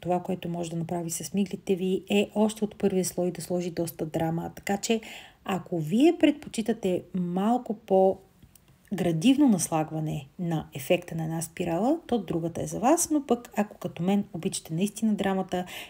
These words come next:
или пък миглите са с малко по-упорито поведение, Size Up е вашата спирала. И двете вече ги има в водоустойчив вариант.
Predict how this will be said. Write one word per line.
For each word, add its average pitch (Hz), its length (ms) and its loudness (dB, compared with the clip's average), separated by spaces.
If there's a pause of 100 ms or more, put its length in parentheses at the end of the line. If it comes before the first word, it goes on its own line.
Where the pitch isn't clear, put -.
(100)
или 359 200 10
пък 220 120 4
миглите 226 420 4
са 170 260 -4
с - 140 -2
малко 339 560 4
по-упорито 285 1200 4
поведение, 214 680 6 (380)
Size 165 240 2
Up 156 240 2
е 160 60 0
вашата - 320 -6
спирала. - 420 -8 (160)
И 214 80 2
двете 226 260 6
вече 190 220 2
ги 175 100 -4
има 208 180 2
в 202 180 2 (100)
водоустойчив 175 600 -4
вариант. - 460 -8